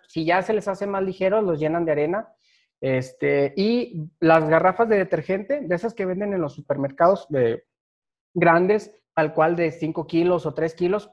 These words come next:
que simula como una pesa para hacer cosas más pesadas, comúnmente. La otra vez me salió una con un molcajete,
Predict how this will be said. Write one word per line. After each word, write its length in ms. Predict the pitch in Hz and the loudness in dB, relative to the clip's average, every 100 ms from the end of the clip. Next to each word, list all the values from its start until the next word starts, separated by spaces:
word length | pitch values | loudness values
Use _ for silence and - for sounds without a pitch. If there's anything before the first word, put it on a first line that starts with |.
| _ | _
que 140 | 147 | -6
simula 400 | 139 147 147 165 | -4 0 4 4
como 180 | 165 156 | 2 0
una 240 | 165 175 175 | 2 0 0
pesa 480 | 190 170 202 247 _ _ _ | -2 0 -4 -4 _ _ _
para 200 | 160 156 | 0 2
hacer 300 | 156 160 156 156 | 2 0 -4 -4
cosas 280 | 160 165 | -4 -4
más 220 | 156 151 147 | -4 -6 -6
pesadas, 560 | 151 135 123 110 123 | -10 -2 0 0 -8
comúnmente. 420 | - 127 139 120 | -10 -6 -4 2
La 60 | 151 | 2
otra 140 | 196 | 6
vez 100 | 220 | 4
me 80 | 226 | 4
salió 300 | 208 170 180 | 2 2 4
una 280 | 196 208 202 | 4 2 -2
con 160 | - 175 | -2 0
un 80 | 185 | 2
molcajete, 760 | 202 196 - 139 175 175 202 | 0 0 -12 -4 -4 -4 -12